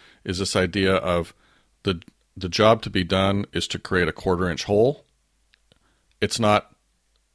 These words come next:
for me to sell somebody a quarter inch drill. The customer has a job to be done of a quarter inch hole. There's lots of different ways to do that.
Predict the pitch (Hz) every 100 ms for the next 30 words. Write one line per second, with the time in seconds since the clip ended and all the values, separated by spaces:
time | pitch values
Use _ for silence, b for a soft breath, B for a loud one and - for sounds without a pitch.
0 | _ - - 101 101 104 90 - - 107
1 | 104 98 85 76 78 - - - 85 80
2 | 73 - 90 87 62 - _ _ _ _
3 | _ _ _ _ - - - - 101 85
4 | 82 73 82 80 78 - 80 76 73 73
5 | - 80 78 - 87 76 73 120 113 107
6 | 90 82 87 - 78 78 78 78 - 69
7 | 87 78 71 -